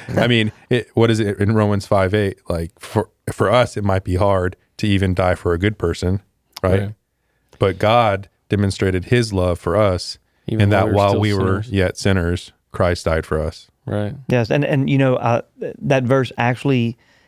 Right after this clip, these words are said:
Speaker 3: is in the present tense. It says God demonstrates, present tense, his love for us. So if you wanna know whether or not God loves you right this moment,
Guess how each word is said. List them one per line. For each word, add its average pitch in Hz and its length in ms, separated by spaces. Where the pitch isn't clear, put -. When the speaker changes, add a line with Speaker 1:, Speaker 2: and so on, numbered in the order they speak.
Speaker 3:
is 131 160
in 127 100
the 117 80
present 107 400
tense. 107 420
It 113 100
says 117 240
God 113 380
demonstrates, 113 1040
present 120 400
tense, 104 320
his 101 220
love 104 200
for 82 140
us. 90 240
So - 180
if 110 100
you 120 120
wanna 131 260
know 127 260
whether 117 340
or 117 60
not 110 240
God 107 260
loves 107 280
you 101 120
right 110 240
this 127 220
moment, 123 500